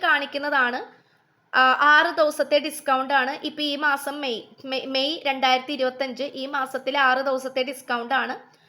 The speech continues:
അപ്പൊ പേഴ്സണൽ റീഡിംഗ് ഈ ഒരു ഡിസ്കൗണ്ട് റേറ്റിൽ വേണ്ട ആൾക്കാർക്ക് എനിക്ക് WhatsApp-ൽ മെസ്സേജ് ചെയ്താ മതി.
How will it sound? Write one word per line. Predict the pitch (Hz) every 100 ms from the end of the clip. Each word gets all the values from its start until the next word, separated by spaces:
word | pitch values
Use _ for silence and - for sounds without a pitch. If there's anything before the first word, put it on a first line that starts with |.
| _ -
അപ്പൊ | 262 330
പേഴ്സണൽ | 320 302 302 320
റീഡിംഗ് | 330 311 285 320 339
ഈ | 285
ഒരു | 285
ഡിസ്കൗണ്ട് | 302 285 - 277 285
റേറ്റിൽ | 277 269 277
വേണ്ട | 285 262 269
ആൾക്കാർക്ക് | 262 254 247 247
എനിക്ക് | 311 269 254 269
WhatsApp-ൽ | 269 247 247 233 254
മെസ്സേജ് | 277 269 247 254
ചെയ്താ | 254 240 247
മതി. | 262 262